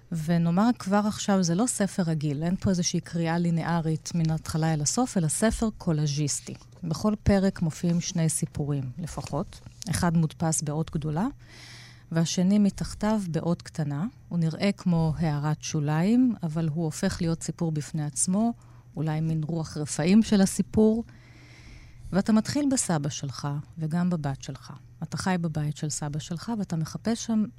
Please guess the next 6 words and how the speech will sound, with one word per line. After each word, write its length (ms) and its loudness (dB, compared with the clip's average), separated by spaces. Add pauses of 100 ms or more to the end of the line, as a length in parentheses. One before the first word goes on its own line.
(140)
טקסט 360 -4
שלו, 280 -2
יומן 360 2
שהתפרסם 640 0
בשנות 340 -4
השמונים. 440 -6